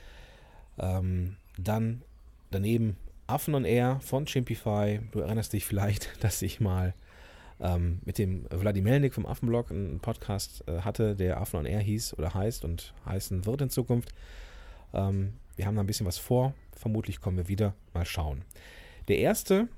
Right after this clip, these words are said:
oder die erste Podcasterin, die hier auch angezeigt wird, wundert mich gar nicht. Wundert mich gar nicht, weil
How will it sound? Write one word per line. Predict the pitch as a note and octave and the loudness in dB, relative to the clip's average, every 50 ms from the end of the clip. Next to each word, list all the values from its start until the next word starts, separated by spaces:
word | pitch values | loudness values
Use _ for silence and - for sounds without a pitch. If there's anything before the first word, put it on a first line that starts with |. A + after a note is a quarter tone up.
| - - | -10 -2
oder | A2 A2 | -2 0
die | G#2+ C3+ D#3 - | 0 0 2 2
erste | B2+ C3 D3 D3+ - - B2 | 4 4 2 2 -2 -4 -2
Podcasterin, | - C#3 C3+ - - C#3 C3 - B2 A#2+ B2 A#2+ | 0 0 0 2 0 0 0 2 2 2 2 2
die | A2 G#2+ | 2 2
hier | G2+ G#2 G2 - | 2 2 2 2
auch | - D3+ - - | 0 -2 0 0
angezeigt | B2+ C3+ C3+ C3 - - B2 B2+ - - | 0 2 2 2 2 0 0 0 0 0
wird, | C3+ A#2 G#2+ G2 G2 | 0 2 2 4 4
wundert | B2 E3+ G3+ G3 F#3 - | 4 4 4 2 0 0
mich | D#3+ D3+ - - | -2 -4 -2 0
gar | G2+ F2 E2 E2+ | 0 2 2 2
nicht. | F#2+ E3 G#3 - - - - - - - - - - - - - - | 0 0 -2 -6 -12 -20 -20 -20 -20 -20 -20 -20 -20 -20 -20 -10 -4
Wundert | G2+ A#2+ C#3+ C#3+ - | 0 0 0 2 0
mich | C3+ - | -4 -2
gar | - G#2 G2+ A#2 | -2 0 0 0
nicht, | C3+ - - - | 0 -2 0 0
weil | G2+ G#2+ A#2 C3+ C#3+ C#3+ | 2 4 6 6 6 4